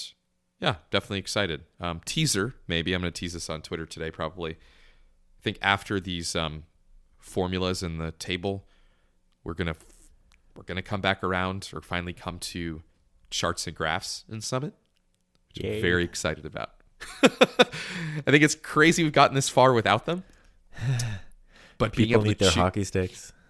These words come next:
Speaker 1: They, well, sure. And being able to
Speaker 2: <laughs>
Speaker 1: choose, being able to choose rows in the table and say, "Hey, make a line graph out of this and put it on the canvas somewhere."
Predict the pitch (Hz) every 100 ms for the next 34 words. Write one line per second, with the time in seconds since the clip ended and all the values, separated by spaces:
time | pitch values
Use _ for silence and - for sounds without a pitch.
0 | _ 101 104 - _ - - 87 90 -
1 | - 80 73 - - - _ _ 95 92
2 | 110 117 113 95 92 92 113 110 107 -
3 | - - - 127 113 104 - 104 92 92
4 | 92 87 85 98 87 82 82 - 87 82
5 | 82 - _ - 220 90 113 107 92 101
6 | 110 87 85 85 82 76 78 - - -
7 | _ _ _ _ - 90 - 104 95 85
8 | 98 95 85 - 85 78 76 76